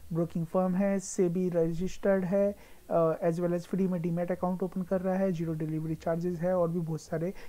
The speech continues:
इसके multiple फ़ायदे हैं। तो आप, अम, वीडियो की तरफ चलते हैं, तो देखिए जिस stock से related बातें करने वाले हैं,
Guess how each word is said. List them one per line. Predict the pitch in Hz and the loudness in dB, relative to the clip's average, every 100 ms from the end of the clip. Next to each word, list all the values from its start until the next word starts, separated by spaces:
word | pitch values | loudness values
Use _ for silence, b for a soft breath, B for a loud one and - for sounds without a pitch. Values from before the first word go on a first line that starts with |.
| B | B
इसके | 180 - | -6 0
multiple | 180 165 165 165 175 | 0 0 -2 -4 -4
फ़ायदे | 175 135 147 | -2 -4 -2
हैं। | 139 143 139 B B - | -6 -6 -10 B B -2
तो | 190 | 2
आप, | 180 180 208 196 - - | 4 4 2 2 -2 -4
अम, | 185 | -2
वीडियो | 175 160 190 190 | -2 -2 0 0
की | 185 | 0
तरफ | 196 190 - | -2 -2 -2
चलते | 185 175 | -4 -2
हैं, | 185 190 | -4 -2
तो | 185 | -4
देखिए | 185 190 - 220 | -2 -4 -2 0
जिस | 180 202 - | 0 -2 -2
stock | 226 233 - 202 185 | -4 -2 -2 -2 0
से | 233 | 0
related | 196 190 214 | 0 0 -2
बातें | 170 139 185 | 2 2 0
करने | 180 185 190 | 0 0 2
वाले | 190 185 190 | 2 2 2
हैं, | 185 | -2